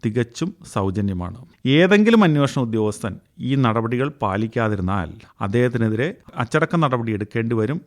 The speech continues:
എന്ന് കാണിച്ച് ഡയറക്ടർ ജനറൽ ഓഫ് പോലീസ് സർക്കുലർ നമ്പർ മുപ്പത്താറ് ബാർ രണ്ടായിരത്തി ഇരുപതാം നമ്പറായി ഒരു സർക്കുലറും ഇറക്കിയിട്ടുണ്ട്.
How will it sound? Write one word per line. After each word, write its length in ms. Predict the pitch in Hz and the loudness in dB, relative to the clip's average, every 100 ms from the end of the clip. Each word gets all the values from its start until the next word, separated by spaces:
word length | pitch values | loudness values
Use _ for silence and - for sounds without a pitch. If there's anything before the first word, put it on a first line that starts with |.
| _ | _
എന്ന് 180 | 110 104 | -4 -4
കാണിച്ച് 460 | 101 98 95 - 139 220 - 113 | -4 -6 -6 -6 -8 -8 -8 0
ഡയറക്ടർ 340 | 127 180 175 | 2 2 0
ജനറൽ 240 | 147 120 117 | 0 2 0
ഓഫ് 120 | 110 | -2
പോലീസ് 360 | 95 98 110 - - _ - - | -6 -4 -6 -10 -20 _ -18 -4
സർക്കുലർ 400 | 123 - 180 170 | -4 0 2 2
നമ്പർ 260 | 139 110 117 | 0 -4 -4
മുപ്പത്താറ് 600 | 107 - 131 139 135 151 | -8 -8 -6 -2 0 0
ബാർ 160 | 123 113 | -4 -4
രണ്ടായിരത്തി 460 | 101 107 110 107 101 | -6 -4 -4 -4 -4
ഇരുപതാം 400 | 98 101 104 98 | -2 -2 -2 0
നമ്പറായി 400 | 92 98 107 190 - - | 0 0 0 0 -6 -4
ഒരു 100 | 110 | -4
സർക്കുലറും 580 | - 113 - 135 95 117 _ | -2 -6 -2 -4 -2 -6 _
ഇറക്കിയിട്ടുണ്ട്. 520 | 101 87 - - 85 | -10 -8 -14 -14 -14